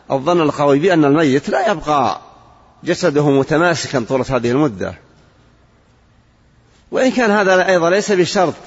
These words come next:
أن يكون الجسد متماسك، لكن إذا صلي عليه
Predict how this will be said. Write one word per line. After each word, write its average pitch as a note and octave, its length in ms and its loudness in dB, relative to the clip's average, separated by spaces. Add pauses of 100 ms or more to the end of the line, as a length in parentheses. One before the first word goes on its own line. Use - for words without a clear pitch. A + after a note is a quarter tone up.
أن B2+ 100 -2
يكون C3+ 240 -2
الجسد C3 320 -4
متماسك، C#3 540 -4 (3750)
لكن E3+ 340 0
إذا C3 380 2
صلي E3 340 0
عليه A2+ 380 -4